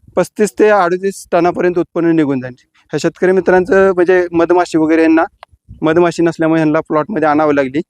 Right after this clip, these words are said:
पेटी वगैरे, त्यामुळे ह्यांना दोन एकरात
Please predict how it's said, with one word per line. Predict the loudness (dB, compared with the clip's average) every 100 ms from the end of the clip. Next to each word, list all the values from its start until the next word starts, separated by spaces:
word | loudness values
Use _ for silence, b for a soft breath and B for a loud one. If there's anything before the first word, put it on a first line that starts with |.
| _
पेटी | -4 0
वगैरे, | 0 0 -2 -6 _ b b b -4
त्यामुळे | 0 2
ह्यांना | 4 4 2 0 -4 _ _ _ _ _
दोन | -6 -4 -2
एकरात | -2 -6